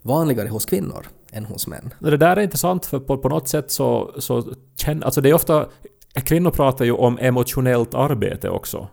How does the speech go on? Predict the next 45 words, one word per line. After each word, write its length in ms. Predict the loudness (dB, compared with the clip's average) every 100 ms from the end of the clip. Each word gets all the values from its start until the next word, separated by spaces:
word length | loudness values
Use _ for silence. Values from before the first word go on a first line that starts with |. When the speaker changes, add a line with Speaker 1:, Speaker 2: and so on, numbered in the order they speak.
| -20 _ _
Speaker 2:
Att, 320 | -6 -6 -2
eh, 180 | 0 0
det 180 | 2 2
är 40 |
sånt 220 | 2 -2 0
här 200 | 2 2
att 300 | -2 -10 -10
minnas 640 | -2 0 2 2 0 -2
födelsedagar 880 | 2 4 4 4 0 0 -2 -2 -4
till 140 | -6
exempel, 440 | -6 -8 -8 -6 -2
eller 220 | 0 -2
att, 280 | -4 -8 -18 _ _ _ _ -12
ja, 260 | -6 -6 -6
nej 140 | -2 0
men, 160 | 2
a-, 420 | -2 -8 -8 -4 2
allt 200 | 2 2
sånt 240 | 2 2
som, 140 | 2 2
som 180 | 0
inte 180 | -2 -2
liksom 420 | -2 0 2 0 -4 -6
konkret 680 | 2 4 2 2 2 2 2
men 120 | -2
som 180 | -2 0
ändå 180 | 0 0
behövs 480 | -2 0 -2 -2 -2
för 120 | -4
att 120 | -2
livet 280 | -4 -2 -4
ska 160 | -4
vara 280 | -2 -2 -2
drägligt. 640 | -2 0 0 -2 -8 -12 -20 _ -4
Speaker 1:
Mm. 300 | -4 -4 -8 -12 0
Speaker 2:
Och, 340 | 0 0 2
eh, 140 | 2
det 220 | 2 -2 -2
här 240 | 0 0
är 80 | 0
väl 140 | 0
ett 140 | -2 2
sorts 320 | 2 0 -2
emotionellt 640 | 0 0 0 -4 -4 -6
arbete. 520 | -6 -6 -10 -10 -12